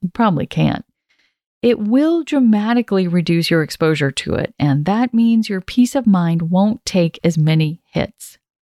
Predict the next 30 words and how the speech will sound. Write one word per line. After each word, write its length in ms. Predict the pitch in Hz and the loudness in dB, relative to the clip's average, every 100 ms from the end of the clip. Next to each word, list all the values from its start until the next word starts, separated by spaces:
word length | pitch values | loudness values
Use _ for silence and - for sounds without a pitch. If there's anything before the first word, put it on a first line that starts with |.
| _ _ _ _ _ | _ _ _ _ _
Setting 360 | - 233 240 220 | -6 0 2 2
a 60 | |
boundary 420 | 185 185 196 196 | 2 2 2 0
also 260 | - 233 285 | 0 0 0
gives 240 | 247 220 | 0 0
you 80 | 214 | -2
freedom 380 | - 233 226 214 | -2 0 2 2
from 180 | 202 190 | 2 0
feeling 460 | 214 220 214 202 | 0 2 2 2
like 240 | 185 175 - | 0 -2 -2
there's 260 | 196 190 | -2 0
nothing 600 | 190 196 226 233 269 247 | 0 2 2 0 0 2
you 120 | 226 214 | 2 2
can 200 | 214 185 | -2 0
do 200 | 196 180 | 0 0
about 300 | 165 156 160 | 0 -2 0
whatever 440 | 170 175 208 208 | 0 2 2 2
it 60 | 185 | 2
is 220 | 165 160 | 0 0
that 100 | 151 | -2
you've 180 | 156 - | -2 0
been 200 | 147 147 | 0 0
tolerating. 720 | 147 143 - 85 - - - _ _ _ _ _ _ _ | -2 0 0 -2 -4 -6 -10 _ _ _ _ _ _ _
That 340 | 202 262 320 339 - | -2 0 0 -2 -2
is 120 | 208 | -4
such 400 | - - 226 - 202 | -2 -2 0 -2 -2
a 80 | |
low 300 | 196 175 175 | 0 2 0
energy 480 | - 170 165 160 151 | 0 0 0 -2 -4
state, 440 | - - 135 123 | -4 -4 -2 -4